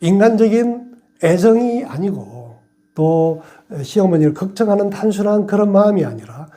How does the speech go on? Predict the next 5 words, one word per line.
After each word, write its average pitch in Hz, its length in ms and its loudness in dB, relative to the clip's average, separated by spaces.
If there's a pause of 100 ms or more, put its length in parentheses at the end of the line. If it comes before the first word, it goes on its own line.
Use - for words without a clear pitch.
(220)
하나님이 269 500 2
주시는 147 420 -6
헤세드 185 440 -6
사랑으로, 185 840 -4 (320)
어, 104 420 -14